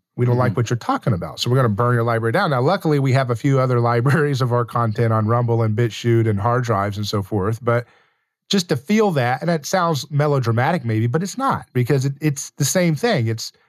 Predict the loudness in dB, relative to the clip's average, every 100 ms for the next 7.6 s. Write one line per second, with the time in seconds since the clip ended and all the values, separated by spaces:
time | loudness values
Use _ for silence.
0 | _ -2 -2 0 -2 -2 -6 -4 -2 0
1 | 0 0 -2 -2 -2 -2 -2 -6 -14 _
2 | _ _ _ _ _ _ -4 -2 0 0
3 | 0 -2 -2 -2 -8 -4 -4 -4 -10 -18
4 | -20 -20 _ -4 -4 -2 -4 -4 -2 0
5 | 0 -2 -8 -2 0 0 -2 -4 0 -2
6 | -2 -2 0 0 -2 -6 -2 -2 -2 -6
7 | -4 -2 -2 0 -2 -4